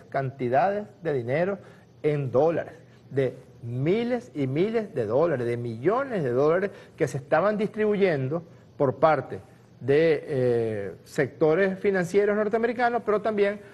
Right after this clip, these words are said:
por parte de algunos de estos venezolanos delincuentes, algunos de estos venezolanos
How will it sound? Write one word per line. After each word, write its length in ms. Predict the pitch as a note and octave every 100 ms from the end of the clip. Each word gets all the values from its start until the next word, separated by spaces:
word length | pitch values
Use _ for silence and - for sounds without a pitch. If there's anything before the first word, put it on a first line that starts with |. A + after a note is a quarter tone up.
| -
por 220 | - D#3+ D#3+
parte 480 | D#3+ C#3+ C#3+ F#3+ -
de 480 | C#3 D3 E3 F#3+ - -
algunos 500 | C3+ B2+ F3 G3+ E3
de 80 |
estos 180 | D3 G3
venezolanos 580 | F#3+ F#3 F#3 F3 F3 D#3+
delincuentes, 840 | E3 G3 G3 G#3+ F#3 C3+ - E3+ -
algunos 340 | B2 E3 F#3
de 80 | F3
estos 160 | F#3
venezolanos 500 | F#3 F3 F#3 F3+ D3